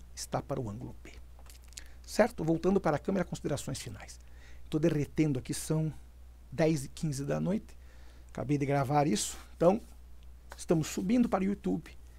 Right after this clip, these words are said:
Tem dúvida, entre em contato, mande pombo correio, sinal de fumaça, tambor, o que tiver disponível, certo? Respire,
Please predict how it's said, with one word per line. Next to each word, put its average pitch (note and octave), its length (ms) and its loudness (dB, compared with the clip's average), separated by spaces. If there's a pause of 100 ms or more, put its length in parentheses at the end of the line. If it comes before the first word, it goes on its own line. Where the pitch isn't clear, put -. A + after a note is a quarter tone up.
(540)
Tem G#3 160 10
dúvida, D#3 580 2 (140)
entre C#3+ 240 0
em C3+ 40 -4
contato, D3 540 0
mande C#3 400 0 (140)
pombo C3 240 -4
correio, B2+ 460 0
sinal C3 220 -4
de B2 60 -6
fumaça, B2 800 -4 (400)
tambor, C3 540 2
o A2+ 60 -8
que - 100 -4
tiver D3 240 0
disponível, - 520 -4 (100)
certo? - 320 8 (880)
Respire, A#3 680 4